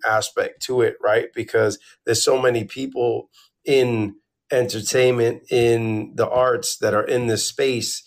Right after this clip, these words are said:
that they wanna connect with all these people, right? They wanna connect with people. So now, um, as we bring on more and more brand ambassadors, and, you know, once,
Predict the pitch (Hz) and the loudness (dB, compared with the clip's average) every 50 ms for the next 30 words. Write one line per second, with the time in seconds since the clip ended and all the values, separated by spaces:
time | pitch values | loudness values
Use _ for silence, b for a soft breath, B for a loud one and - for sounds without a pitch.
0 | b b b b _ - 123 117 110 110 117 - - - 123 127 117 120 131 151 | b b b b _ -2 0 2 2 2 2 0 0 0 0 2 2 2 2 2
1 | 147 127 - - 113 107 113 110 104 - - - - - - - - - 107 104 | 2 0 -2 -4 -2 0 0 0 0 -2 -4 -4 -4 -4 -6 -8 -6 -4 -2 -2
2 | 104 101 107 98 98 - - - 113 - - - - - - 107 113 113 117 117 | -2 -2 -4 -6 -6 -8 -10 -12 -14 -14 -12 -12 -10 -8 -4 -2 0 0 0 0
3 | 123 120 117 123 131 139 135 127 - 123 117 113 104 98 - - 107 - - - | 0 0 2 2 2 2 0 0 0 0 0 2 0 0 -2 -6 -12 -12 -12 -14
4 | - - - - - 120 117 117 117 113 107 104 101 B B B B B B - | -12 -10 -10 -4 -2 0 2 2 2 2 2 0 -2 B B B B B B -4
5 | 120 110 107 104 101 101 104 - - 123 117 104 104 120 117 104 98 120 127 127 | -2 0 2 2 0 -2 -4 -4 -2 0 0 0 0 -2 -4 -2 0 2 2 4
6 | 127 123 117 120 117 110 113 117 117 113 113 113 113 113 113 110 110 98 104 113 | 4 4 2 2 2 0 0 2 2 2 2 2 2 2 2 2 2 2 2 2
7 | 110 107 107 104 101 101 95 127 131 135 131 - - 110 107 113 113 110 110 107 | 2 2 2 0 -2 0 0 0 2 0 0 -2 -4 -4 -2 -2 0 0 -2 -4
8 | 104 - - - 120 113 107 107 104 104 104 98 98 98 B B B B - 127 | -6 -8 -4 -2 0 2 2 2 0 0 -2 -4 -6 -8 B B B B -4 0
9 | 120 117 104 98 107 120 117 107 - - - - | 0 2 2 2 2 2 0 0 -2 -4 -6 -8